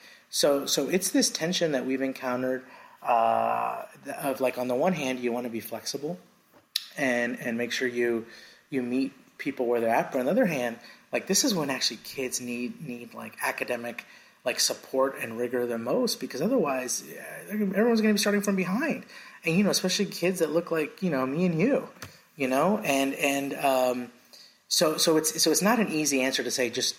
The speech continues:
give them what they need. It's a tough time." It's like, well, but there, there's kids' lives at stake, that this is gonna affect them. There was a, a study that I read, um, or a news article that I read that, that, that, that cited a study from a, a teacher strike in Argentina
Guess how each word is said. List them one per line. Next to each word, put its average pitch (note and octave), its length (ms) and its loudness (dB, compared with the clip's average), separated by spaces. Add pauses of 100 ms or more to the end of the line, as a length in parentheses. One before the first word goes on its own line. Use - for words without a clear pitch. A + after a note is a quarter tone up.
(160)
give D3 140 2
them D3+ 100 2
what C3+ 140 2
they C3 100 0
need. C3 280 0
It's - 160 -8
a A2 40 -12
tough - 280 -12
time." E3 320 -6
It's D#3 140 -2
like, B2 220 0 (260)
well, C3+ 120 -2
but C3 100 -6
there, B2+ 240 -2
there's - 180 -4
kids' - 240 -6
lives A#2 380 0
at G#2 100 -6
stake, - 360 -6
that A#2 140 -8
this C3 100 -10
is C3 100 -2
gonna A#2+ 220 -2
affect - 320 -6
them. A#2 100 -2
There B2+ 100 2
was B2+ 140 2
a, A#2 160 2 (400)
a - 80 -6
study C#3 360 2
that B2 120 2
I A#2+ 120 2
read, A#2 420 2 (360)
um, A#2 600 0 (400)
or B2 200 4
a B2 60 0
news D#3+ 180 4
article B2 280 4
that B2 100 6
I B2 40 8
read B2 200 4
that, A2+ 220 0
that, B2 220 -4
that, A#2+ 320 -4
that A#2+ 280 -4
cited B2+ 320 2
a A#2+ 40 0
study B2 460 2
from A#2 360 -2
a, A2 280 -6
a B2 60 -6
teacher - 320 -6
strike A#2 320 0
in A#2+ 80 -6
Argentina A#2 580 -6